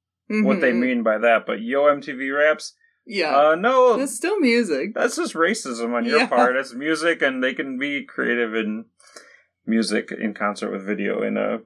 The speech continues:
Speaker 1: rap video, too.
Speaker 2: Mm-hmm.
Speaker 1: Like, have you even seen the video for Hip Hop Hooray by Naughty by Nature? It's like, wow.
Speaker 2: Yeah, Fast Eddie.
Speaker 1: That's also set in seventeen hundred France,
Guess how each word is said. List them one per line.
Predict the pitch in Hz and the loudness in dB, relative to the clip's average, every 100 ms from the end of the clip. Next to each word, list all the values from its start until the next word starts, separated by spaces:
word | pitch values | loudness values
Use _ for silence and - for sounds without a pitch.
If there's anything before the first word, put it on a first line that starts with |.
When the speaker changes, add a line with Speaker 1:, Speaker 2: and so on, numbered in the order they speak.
| - | -6
Speaker 1:
rap | 107 107 - | -2 -2 -2
video, | 110 110 110 | -6 -4 -4
too. | 110 139 117 117 - _ - | -4 0 0 -2 -6 _ -2
Speaker 2:
Mm-hmm. | 208 208 180 185 185 - - _ _ _ _ | 2 2 2 -2 -4 -10 -20 _ _ _ _
Speaker 1:
Like, | 101 95 | -8 -8
have | 92 | -4
you | 104 127 | -2 0
even | 131 117 98 | 0 -2 -4
seen | - 123 | -4 -2
the | 117 | -2
video | 98 101 120 117 | -2 0 2 0
for | - 92 92 - _ _ _ _ _ _ - | 0 -4 -4 -10 _ _ _ _ _ _ 0
Hip | 120 - | 0 2
Hop | 113 117 | 0 0
Hooray | 120 101 90 117 156 _ _ _ _ _ _ - | -2 -2 0 0 -2 _ _ _ _ _ _ -4
by | 98 | -2
Naughty | 98 107 123 | 0 -2 -2
by | 104 | -4
Nature? | 90 113 - - | -4 -6 -4 -6
It's | - | -8
like, | 101 - - _ - | -10 -12 -16 _ -6
wow. | 139 - - _ _ _ _ - 196 | -6 -6 -12 _ _ _ _ -16 -10
Speaker 2:
Yeah, | 196 196 - | -10 -10 -6
Fast | 165 160 - - | -6 -6 -8 -10
Eddie. | 160 170 185 | -8 -4 -4
Speaker 1:
That's | 139 | -2
also | 110 135 123 | 0 0 -2
set | 110 113 | -6 -6
in | 107 | -6
seventeen | - 101 101 107 | -6 -6 -6 -8
hundred | 101 98 | -8 -6
France, | - 104 107 - | -4 -4 -6 -12